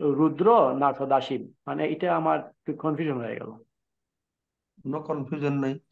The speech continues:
Speaker 2: একটু বেশি চিন্তা করছেন তো, এই জন্য কনফিউশন মনে হচ্ছে। প্রথমে একটা সুস্পষ্ট করুন, শিব ভগবান নয় কেন? শিব ভগবানও, কিন্তু ভগ-, গুণ অবতার।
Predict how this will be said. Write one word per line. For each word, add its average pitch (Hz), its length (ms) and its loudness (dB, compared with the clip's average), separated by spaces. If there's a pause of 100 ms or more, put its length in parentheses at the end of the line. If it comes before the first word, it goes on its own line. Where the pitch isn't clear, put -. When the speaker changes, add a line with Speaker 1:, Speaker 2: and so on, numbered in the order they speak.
(1040)
Speaker 2:
একটু 127 140 -4
বেশি 131 320 0
চিন্তা 143 320 2
করছেন 147 380 0
তো, 170 180 2
এই 127 120 0
জন্য 135 200 0
কনফিউশন 131 460 -4
মনে 127 280 0
হচ্ছে। 135 360 -4 (840)
প্রথমে 170 400 2
একটা 170 160 2
সুস্পষ্ট - 540 -4
করুন, 160 420 0 (180)
শিব 151 540 -6 (340)
ভগবান 139 320 2
নয় 143 280 4
কেন? 113 280 -2 (1700)
শিব 147 320 -4
ভগবানও, 123 560 0 (1800)
কিন্তু 139 220 -2
ভগ-, 135 280 -2
গুণ 135 200 2
অবতার। 135 520 0